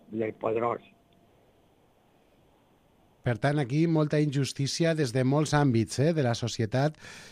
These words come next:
Speaker 2: i de le-, i del, i de l'estat de dret. Eh, Pere, eh, des de la teva experiència, tu també diries que, eh,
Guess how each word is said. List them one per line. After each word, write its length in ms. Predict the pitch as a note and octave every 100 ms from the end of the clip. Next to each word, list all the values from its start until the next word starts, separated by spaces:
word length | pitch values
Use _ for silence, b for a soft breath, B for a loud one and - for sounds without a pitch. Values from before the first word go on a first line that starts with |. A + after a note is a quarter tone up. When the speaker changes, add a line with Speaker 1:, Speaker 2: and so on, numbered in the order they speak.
| B
Speaker 2:
i 140 | C#3
de 80 | C3
le-, 200 | B2 A#2 A#2+
i 80 | A#2+
del, 240 | A#2 A2 A2 G#2+ G#2+ G#2 - -
i 80 | B2+ A#2
de 80 |
l'estat 320 | A2 - C#3+ C#3
de 80 | B2+
dret. 300 | A#2 A2 B B B
Eh, 140 | C#3 A#2
Pere, 300 | E3+ G#3 F3+ - -
eh, 400 | B2+ B2 B2 A#2+
des 120 | B2+
de 80 | C3+
la 80 | C3
teva 200 | D#3+ G3+
experiència, 880 | - - C#3+ C#3 C3+ C3 F#3 A3+ A#3+ b b b b b
tu 100 | -
també 240 | D3+ A#3 A3+
diries 360 | F#3+ F3 D3+ -
que, 300 | C#3+ B2+ -
eh, 320 | B2+ B2